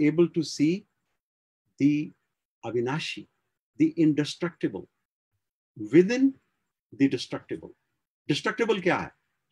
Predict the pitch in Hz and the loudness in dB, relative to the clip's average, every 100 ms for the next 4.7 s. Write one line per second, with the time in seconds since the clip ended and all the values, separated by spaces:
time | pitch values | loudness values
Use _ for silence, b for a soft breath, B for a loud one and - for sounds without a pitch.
0 | - 190 180 - 175 170 147 135 127 131 | -2 0 0 0 2 4 4 4 2 -2
1 | 117 117 117 117 113 98 _ _ _ _ | -2 -2 0 0 -2 -6 _ _ _ _
2 | _ _ _ 117 143 - 143 139 104 95 | _ _ _ -4 -2 2 2 2 -4 -8
3 | 87 78 - - _ _ _ _ _ _ | -12 -12 -20 -20 _ _ _ _ _ _
4 | _ _ 107 131 165 170 | _ _ -6 -2 2 0